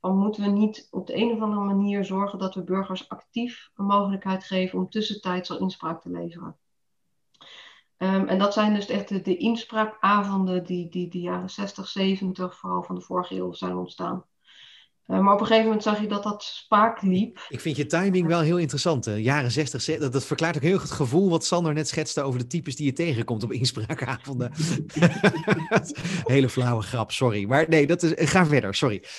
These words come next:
Speaker 2: Eerste generatie dus, inspraakavonden, jaren zestig, zeventig. Vertel,
Speaker 1: Ja,
Speaker 2: ja.
Speaker 1: een leuke, leuke linkje misschien, eh, naar, eh, de partijen waar we bij zitten, van wetenschappelijke
Speaker 2: <laughs>
Speaker 1: school.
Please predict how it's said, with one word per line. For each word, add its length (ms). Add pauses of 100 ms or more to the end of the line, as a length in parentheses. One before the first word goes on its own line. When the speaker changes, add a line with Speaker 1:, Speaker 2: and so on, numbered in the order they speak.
Speaker 2:
Eerste 300
generatie 480
dus, 200
inspraakavonden, 840
jaren 280
zestig, 300
zeventig. 560
Vertel, 300
Speaker 1:
Ja, 180
Speaker 2:
ja. 100
Speaker 1:
een 400
leuke, 420
leuke 340
linkje 380
misschien, 480
eh, 160
naar, 300
eh, 160
de 100
partijen 720
waar 220
we 60
bij 200
zitten, 380
van 320
wetenschappelijke 680
Speaker 2:
<laughs> 40
Speaker 1:
school. 260